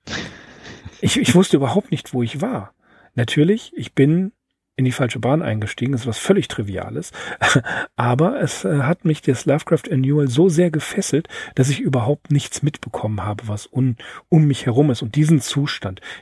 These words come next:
den liebe ich und den habe ich zu selten. Ähm, gut, ich weiß auch aus anderen Gründen manchmal nicht mehr, wo ich bin, das ist das Alter.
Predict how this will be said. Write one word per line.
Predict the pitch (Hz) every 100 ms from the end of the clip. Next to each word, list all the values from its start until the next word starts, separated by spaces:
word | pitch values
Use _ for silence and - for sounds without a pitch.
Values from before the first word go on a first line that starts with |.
| _ _ _
den | 131 143
liebe | 127 127 120 110
ich | 92 -
und | 120 113
den | 120 127
habe | 110
ich | 110
zu | - 110
selten. | 110 139 - 165 - - - - -
Ähm, | 117 117 160 - 247
gut, | 139 131
ich | - -
weiß | 120
auch | - 110
aus | 110
anderen | 143 160
Gründen | 147 156
manchmal | 151 151 151 147
nicht | 143
mehr, | 143
wo | 139
ich | 131 -
bin, | 127
das | 120 -
ist | 120
das | 123 -
Alter. | 113 104 -